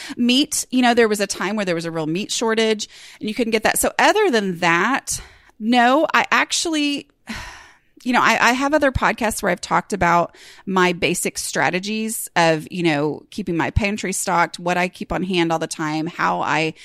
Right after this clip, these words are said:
pre-cook meats so that I can get meals done really quickly. Honestly,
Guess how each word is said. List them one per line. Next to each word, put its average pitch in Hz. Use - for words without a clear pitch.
pre-cook 233
meats 185
so 185
that 160
I 147
can 170
get -
meals 165
done 160
really 160
quickly. 160
Honestly, 330